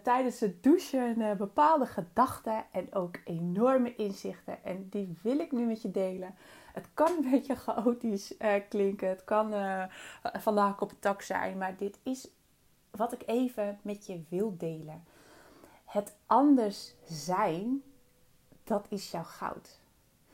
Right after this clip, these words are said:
Het anders voelen en je laten meesleuren en meebewegen en laten beïnvloeden door wat er om je heen gebeurt en de mensen die om je heen zijn als chameleon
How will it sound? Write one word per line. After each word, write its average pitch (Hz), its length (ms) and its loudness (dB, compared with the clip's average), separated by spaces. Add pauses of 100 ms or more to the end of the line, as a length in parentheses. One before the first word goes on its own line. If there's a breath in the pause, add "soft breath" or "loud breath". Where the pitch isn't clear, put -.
(140 soft breath)
Het - 220 -12
anders 220 460 0
voelen 269 1040 2 (1300)
en 208 240 -2
je 202 340 -2 (400 soft breath)
laten 196 640 -2 (140)
meesleuren 196 1200 0
en 190 320 -2
meebewegen 190 1160 0
en 190 100 -6
laten 196 300 -6
beïnvloeden 196 1000 0 (520 loud breath)
door 214 600 2
wat 226 240 2
er 226 140 -2
om 208 140 -2
je 196 80 -2
heen 233 340 2
gebeurt 190 560 -2
en 196 160 -2
de 185 100 -4
mensen 226 520 0
die 196 180 -2
om 196 140 0
je 185 100 -6
heen 180 300 -6
zijn 180 360 -8
als 180 340 -8
chameleon 208 840 4